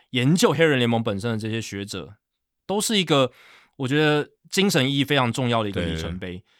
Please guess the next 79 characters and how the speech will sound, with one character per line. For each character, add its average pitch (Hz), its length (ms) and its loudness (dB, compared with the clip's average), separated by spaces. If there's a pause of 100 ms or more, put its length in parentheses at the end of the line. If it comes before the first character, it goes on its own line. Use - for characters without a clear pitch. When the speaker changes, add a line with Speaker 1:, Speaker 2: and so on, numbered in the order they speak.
(200)
Speaker 1:
那 131 500 0
资 175 140 -4
料 185 220 4
收 170 180 2
集， 110 480 -4
你 110 80 -8
看 123 240 0
建 143 220 2
制 131 160 -2
Simshead 143 540 2 (180)
这 - 140 -2
么 135 120 2
多 135 160 0
年 120 160 4
努 107 100 0
力 113 120 -2
之 110 120 -6
下， 113 220 0
也 110 120 0
已 110 40 -2
经 113 160 -4
到 113 240 0 (220)
你 107 100 -8
刚 113 80 2
刚 120 80 2
说 104 140 -2
七 - 200 -4
成 110 200 -2
多 98 160 -4
了 92 40 -6
嘛。 69 140 -8
Speaker 2:
嗯， 78 200 -10 (120)
Speaker 1:
那 160 100 2
我 131 120 6
相 147 120 4
信 92 280 2
还 - 200 -4
可 151 140 0
以 147 60 4
再 147 140 2
往 98 200 -2
上 113 220 -2
走， 90 140 -10
Speaker 2:
七 - 20 -18
成 95 60 -20
三。 - 120 -20
Speaker 1:
对， 101 240 -8
然 107 80 -4
后 127 80 0
慢 131 140 0
慢 127 100 2
往 104 100 -2
上 107 220 -4
走。 - 220 -14 (480)
不 180 100 -2
过 226 140 6
黑 247 160 4
人 220 100 4
联 156 100 4
盟 139 160 2
它 160 360 2
的 120 240 0
数 135 240 -2
据 131 160 -4
就 135 100 -4
是 131 100 -2
有 104 120 -2
它 117 180 0
的 107 60 -4
劣 117 180 0
势 101 220 -8
存 82 240 -16
在 87 220 -12
啦。 - 140 -20 (520)
呃， 120 280 -4
当 190 200 2
然 147 120 4
现 175 160 2
在 165 180 0